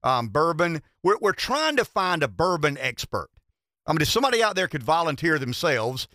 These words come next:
don't lie to us. Don't say you are when you aren't. Uh, but we need a bourbon expert. Th-, there's an interesting correlation of American politics and bourbon. Bourbon's Americana. I mean, th-, there's a, there's an aging, there's a process,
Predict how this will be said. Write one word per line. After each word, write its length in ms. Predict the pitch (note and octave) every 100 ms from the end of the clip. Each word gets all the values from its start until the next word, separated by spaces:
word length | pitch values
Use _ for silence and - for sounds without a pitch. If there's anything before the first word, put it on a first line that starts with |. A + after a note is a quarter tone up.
| _ -
don't 220 | D#4+ F4
lie 280 | D3+ C#3 C3+
to 240 | B2 G#2
us. 80 | A#2+
Don't 180 | A3 G#3+
say 200 | - G3+
you 200 | E3 D#3
are 260 | D3 C3+ B2
when 160 | C3
you 140 | A#2+ B2+
aren't. 400 | D#3+ B2 A#2 - _ _
Uh, 140 | C3+ C#3
but 140 | D#3+
we 100 | B3
need 140 | D4
a 40 | A3
bourbon 320 | D3+ E3 D3
expert. 380 | D3+ - C#3+ D3
Th-, 100 | G3+
there's 220 | G#3+ F#3+
an 100 | F3+
interesting 720 | B3 C#4+ C#4 G#3+ - F#3 D#3 - - _ _
correlation 1000 | - A3 G3 E3 D#3+ D#3+ - B2+ G#2 G2+ - _ _ -
of 140 | C#3+
American 420 | C#3+ F3 G3+ D#3+
politics 640 | C3 F3+ D3+ B2 D3+ C3
and 120 | B2+ G#2
bourbon. 420 | B2+ G2+ E2 D#2+
Bourbon's 400 | B2 A#3+ G#3+ E3+
Americana. 800 | C3 C#3+ D3+ - - C3+ F#2+ C#2+ _ _ -
I 40 | B2
mean, 80 |
th-, 140 | D3+ C#3
there's 220 | D#3+ C3
a, 80 | C#3+
there's 240 | C3 C#3+
an 80 | D3
aging, 500 | D3 D#3 A#2+ A#2 G2
there's 220 | G2+ C3+
a 40 | C3
process, 680 | - D3 C#3 - G#2 E2+